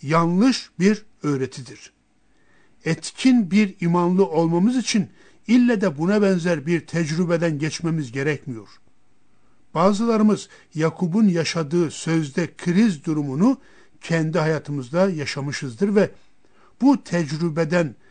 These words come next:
yararlı ve hayat değiştirici dersler aldık. Ama başka imanlılar var ki bu gibi tecrübelerden geçmediler.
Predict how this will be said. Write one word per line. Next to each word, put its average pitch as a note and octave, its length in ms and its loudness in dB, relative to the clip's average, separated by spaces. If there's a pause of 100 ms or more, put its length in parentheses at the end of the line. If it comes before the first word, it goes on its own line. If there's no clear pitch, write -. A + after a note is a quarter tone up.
(160)
yararlı E3 720 0
ve F3+ 240 0
hayat F#3+ 580 -2
değiştirici E3 720 -2
dersler D3+ 400 -4
aldık. A2+ 320 -10 (840)
Ama D3 220 -2
başka F#3 360 -2
imanlılar E3 580 -2
var F3 220 0
ki A3 260 -2 (720)
bu C4+ 80 4
gibi A3 360 0
tecrübelerden E3 920 -2
geçmediler. C#3 680 -4